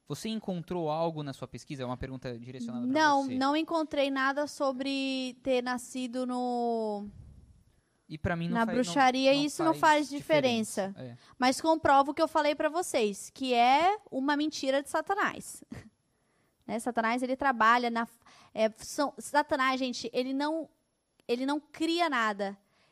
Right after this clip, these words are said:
Speaker 2: Ele só distorce. Como eu falei pra vocês, na definição de machismo e de feminismo, nos dois, tem coisas que são, sim, verdade.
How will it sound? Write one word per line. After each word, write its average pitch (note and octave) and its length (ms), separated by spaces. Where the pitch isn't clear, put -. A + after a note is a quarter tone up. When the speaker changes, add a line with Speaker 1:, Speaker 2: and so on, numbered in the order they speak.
Speaker 2:
Ele A#3+ 240
só C#4+ 420
distorce. C4 1040
Como C4 140
eu C4 40
falei C#4+ 200
pra C#4+ 120
vocês, B3 600
na A#3+ 120
definição D#4 600
de D#4+ 100
machismo B3+ 640
e A#3+ 40
de A3+ 100
feminismo, A#3 640
nos D4+ 180
dois, C4+ 720
tem F#4+ 200
coisas D#4+ 440
que - 140
são, G#4+ 320
sim, A3+ 460
verdade. G#3 680